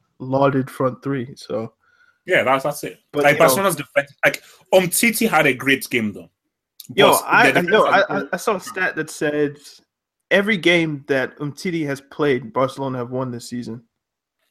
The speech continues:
Speaker 1: The only time they've lost or drawn is when he's not in the lineup.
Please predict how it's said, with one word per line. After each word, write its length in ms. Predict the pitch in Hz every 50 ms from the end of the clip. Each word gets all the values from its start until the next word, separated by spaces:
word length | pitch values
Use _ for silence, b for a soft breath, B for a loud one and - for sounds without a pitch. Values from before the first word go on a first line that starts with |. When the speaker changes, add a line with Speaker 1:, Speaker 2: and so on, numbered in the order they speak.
| -
Speaker 1:
The 100 | - 151
only 220 | 170 185 190 190 185
time 200 | - 180 170 160
they've 160 | 151 151 135
lost 300 | 135 143 147 143 - -
or 80 | 143
drawn 500 | 131 123 131 131 139 147 151 175 190 196 - _ _ _ -
is 180 | - 131 123
when 220 | 127 135 131 131 131
he's 260 | 131 135 131 123 131
not 200 | 127 127 123 -
in 80 | 135 127
the 80 | 123
lineup. 340 | 123 123 123 123 120 117 113